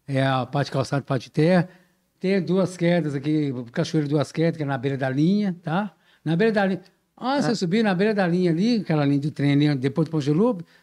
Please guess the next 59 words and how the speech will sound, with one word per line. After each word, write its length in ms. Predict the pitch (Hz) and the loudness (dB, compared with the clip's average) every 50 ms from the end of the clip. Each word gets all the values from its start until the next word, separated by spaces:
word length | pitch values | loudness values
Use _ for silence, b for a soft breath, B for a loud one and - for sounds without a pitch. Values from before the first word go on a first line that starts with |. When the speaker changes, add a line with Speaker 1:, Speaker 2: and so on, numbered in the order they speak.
| b b b | b b b
Speaker 1:
você 180 | b - - 156 | b -8 -8 -8
pode 260 | 123 - 147 143 - | -6 -6 -8 -8 -4
passar 260 | 175 170 151 - 170 | -4 -4 -2 -2 -4
por 140 | 151 160 156 | -2 -2 -2
ali 180 | 156 143 156 156 | 0 0 0 -2
também. 340 | - 160 151 139 160 175 202 | -2 -2 0 0 2 2 2
Speaker 2:
A 80 | 127 | 0
Duas 300 | 123 120 131 135 131 - | 0 0 0 0 0 -2
Quedas, 340 | - 127 120 120 120 127 127 | -4 -4 -2 -2 -2 -2 0
só, 60 | 151 | 2
Speaker 1:
Isso. 280 | 151 151 143 135 120 120 | 4 4 4 2 0 -2
Speaker 2:
só 120 | - 131 123 | -4 -6 -4
que 80 | - | -4
a 60 | 131 | -2
Duas 240 | 127 127 131 127 - | -2 0 -2 -2 -4
Quedas, 380 | - 127 117 117 113 120 117 123 | -4 -4 -4 -2 -2 -4 -2 -2
ela 180 | 127 123 131 131 | -2 -2 -2 -2
não, 260 | 139 147 160 170 165 | -4 -2 -2 -2 -2
não 100 | 160 156 | -4 -4
pode 240 | 151 - 156 151 156 | -4 -4 -4 -2 -2
entrar 240 | 156 156 - 160 160 | -4 -4 -4 -4 -4
lá, 160 | 160 165 165 | -2 -2 -4
não. 300 | 151 120 113 113 113 120 120 _ _ _ _ | -4 -4 -4 -6 -6 -8 -12 _ _ _ _
Você 160 | - - - | -12 -6 -4
Speaker 1:
Ah, 40 | 247 262 | -2 0
Speaker 2:
entra 40 | 269 | 0
Speaker 1:
mas 100 | 277 285 | 2 2
Speaker 2:
lá. 20 | 277 285 285 | 2 2 2
Speaker 1:
aquele 40 | 277 | 4
pessoal, 320 | 302 285 240 220 220 214 | 4 4 4 6 4 4
até 180 | 208 - 262 277 | 4 4 4 4
na 120 | 277 269 | 4 4
pandemia 420 | 233 269 247 240 240 226 226 240 | 2 2 2 4 4 4 4 2
tava 220 | 233 254 254 269 269 | 2 0 0 0 0
entrando. 380 | 262 - 180 156 139 120 113 - _ _ _ _ _ _ - | 0 2 2 2 0 0 -4 -8 _ _ _ _ _ _ -4
Mas 160 | 185 208 233 | 0 2 2
é 40 | 254 | 2
Speaker 2:
É. 40 | 233 | 2
Speaker 1:
aquela 240 | 233 262 262 254 - | 2 2 2 2 2
coisa, 300 | - 170 160 147 139 156 | 2 2 2 2 2 2
né? 540 | 185 208 220 220 214 196 190 147 139 143 143 139 - | 2 2 0 0 0 -2 -2 -4 -6 -8 -8 -6 -2
Speaker 2:
Mas 140 | 127 123 113 | -2 -2 0
Duas 160 | 127 131 123 | 0 0 0
Speaker 1:
Se 60 | 220 | 2
Speaker 2:
Quedas 200 | 220 240 190 - | 2 2 2 2
Speaker 1:
você 80 | - 214 | 0 0
Speaker 2:
é 20 | |
Speaker 1:
for 100 | 208 151 | 0 2
Speaker 2:
muito 120 | 170 196 180 | 2 2 2
Speaker 1:
mais 160 | 180 170 147 | 4 4 4
Speaker 2:
boa, 100 | 139 143 139 | 4 4 4
Speaker 1:
cedo, 200 | 185 214 190 214 | 2 2 2 4
Speaker 2:
né? 60 | 180 | 4
Speaker 1:
aí 60 | 185 196 | 4 4
eu 60 | 220 196 | 2 2
pegando 300 | 233 214 175 185 180 160 | 0 0 0 0 -2 -2
a 20 | |
coisa 200 | - 180 160 147 | -4 -4 -6 -6
aqui. 120 | 135 127 | -6 -10